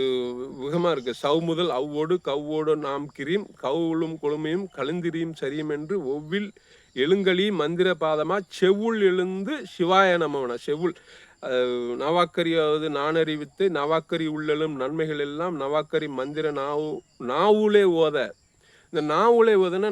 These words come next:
நடுவாக உணர்ந்தால், நா அப்படின்னா நடு, ஓத அப்படின்னா உணர்ந்து, இங்க நாவுலே நடுவாக உணர்ந்தால், அதான், அ, அது பார்த்தோம். கிருஷ்ணன் அவரும் இந்த நடுவுல போனாரு அப்படின்ட்டு அந்த பாடல்கள் பார்த்தோம். ரெண்டாவது தந்திரத்திலேயே வந்து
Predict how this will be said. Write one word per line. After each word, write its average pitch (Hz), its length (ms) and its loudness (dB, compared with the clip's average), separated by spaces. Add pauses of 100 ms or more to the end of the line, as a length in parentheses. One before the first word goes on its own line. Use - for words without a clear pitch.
(100)
நடுவாக 233 800 4
உணர்ந்தால், 180 760 6 (520)
நா 160 320 -2
அப்படின்னா 160 340 -4
நடு, 139 300 -4 (760)
ஓத 160 300 4
அப்படின்னா 151 300 -2
உணர்ந்து, 131 360 -2
இங்க 120 140 -4
நாவுலே 196 580 2
நடுவாக 196 680 2
உணர்ந்தால், 131 720 0 (760)
அதான், 123 380 -4 (720)
அ, 113 280 -8
அது 120 280 -4
பார்த்தோம். 151 400 -4 (400)
கிருஷ்ணன் 160 420 -4 (880)
அவரும் 135 360 0
இந்த 147 140 -2
நடுவுல 139 440 -2
போனாரு 127 460 -2
அப்படின்ட்டு 110 360 -8
அந்த 110 140 -6
பாடல்கள் 127 440 -4
பார்த்தோம். 101 360 -8
ரெண்டாவது 127 320 -8
தந்திரத்திலேயே 123 680 -6
வந்து 117 260 -8